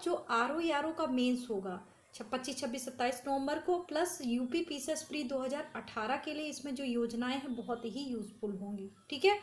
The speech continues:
तो उसी क्रम में चलिए, हम लोग इसमें next योजना पढ़ेंगे, राष्ट्रीय किसान नीति दो हज़ार सात, क्योंकि दो, दो video उसका नीतियों से संबंधित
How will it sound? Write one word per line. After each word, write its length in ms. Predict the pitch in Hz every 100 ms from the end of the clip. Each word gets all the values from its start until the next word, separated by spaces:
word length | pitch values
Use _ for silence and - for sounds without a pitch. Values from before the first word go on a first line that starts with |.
| - - - -
तो 60 |
उसी 220 | 359 392
क्रम 200 | 403 403
में 120 | 370 381
चलिए, 260 | 370 339
हम 160 | 359 349
लोग 160 | 359
इसमें 460 | 330 - 349 330 240
next 280 | 247 294 -
योजना 280 | 302 285 302
पढ़ेंगे, 400 | 311 294 320 330
राष्ट्रीय 420 | 311 226 - 285
किसान 400 | 269 254 262 254
नीति 400 | 254 247 330 392
दो 60 | 262
हज़ार 200 | 247 247
सात, 360 | 240 254 302 -
क्योंकि 200 | 285 285
दो, 260 | 247 254 - - - 233
दो 240 | 220 302
video 300 | 302 254 311
उसका 420 | 294 - 285 233
नीतियों 360 | 226 247 247 294
से 180 | - -
संबंधित 520 | 254 254 254 -